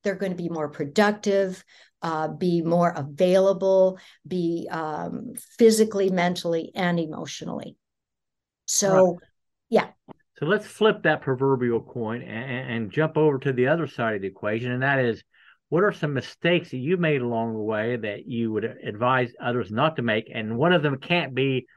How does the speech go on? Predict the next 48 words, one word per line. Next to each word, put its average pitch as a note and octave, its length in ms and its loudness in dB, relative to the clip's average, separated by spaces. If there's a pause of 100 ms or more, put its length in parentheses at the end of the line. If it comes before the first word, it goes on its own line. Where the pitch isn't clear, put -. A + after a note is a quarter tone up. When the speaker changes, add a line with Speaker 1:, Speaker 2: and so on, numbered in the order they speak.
(120)
Speaker 2:
"I A2+ 140 0
delivered C3 440 2
too C#3 140 -4
much B2 320 -6
information." G#2+ 720 -6
<laughs> - 1300 -10
Speaker 1:
Darn C#4+ 260 6
it. F#4 140 0 (200)
I D4 80 2
thought G3+ 260 4
that B3 180 4
was C4 200 2
gonna C#4+ 160 6
be C4+ 140 -2
one C4+ 180 6
of C#4 60 8
the C4 60 4
ones C4+ 220 8
I C4+ 60 6
was B3 140 4
gonna B3+ 240 2
get A#3+ 180 0
to B3 100 -4
do. G#3 260 -2 (260)
Speaker 2:
<laughs> F3+ 80 0 (300)
Speaker 1:
Um, A3 600 0 (1500)
well, G#3+ 340 2
one A3+ 200 0
of B3 60 -4
them B3 160 0
would G#3+ 180 0
be F#3+ 360 -8 (880)
in G3+ 100 -2
the G3 100 0
realm F#3+ 320 4
of E3+ 140 0
not F3 340 -2
too - 180 -6
much, E3+ 520 -4
but - 220 -10
just E3+ 200 -2
saying, E3+ 420 2
is F3 220 -4
to F#3+ 120 -4
not F3 240 0
go E3+ 140 2
too E3+ 200 -6
fast. - 520 -10